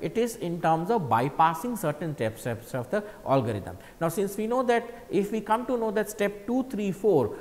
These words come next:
or five of an algorithm always gives a particular answer,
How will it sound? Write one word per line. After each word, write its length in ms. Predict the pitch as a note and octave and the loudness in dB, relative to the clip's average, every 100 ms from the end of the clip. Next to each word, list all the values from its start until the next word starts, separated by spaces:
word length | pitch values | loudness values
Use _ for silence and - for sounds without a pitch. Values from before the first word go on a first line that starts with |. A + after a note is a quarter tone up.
| - - | -8 0
or 200 | C3+ C#3 | 2 4
five 420 | G#3 G#3 C3 G#2+ | 6 6 4 0
of 180 | B2+ C#3 | 2 2
an 120 | C#3+ | 2
algorithm 600 | C3 C3+ F3 F3 D3+ A#2+ | 2 2 2 2 0 2
always 500 | C3 D#3 G3 A3 D#3+ C3+ A2+ | 4 6 8 6 4 -2 -2
gives 280 | B2+ D3+ C3+ - - - | 2 4 2 -6 -12 -2
a 200 | A#2+ B2 | 2 2
particular 420 | D3 D3 D#3 D3+ | 0 0 2 4
answer, 540 | A#2+ B2 A2+ E3+ G#2 | 4 0 2 2 2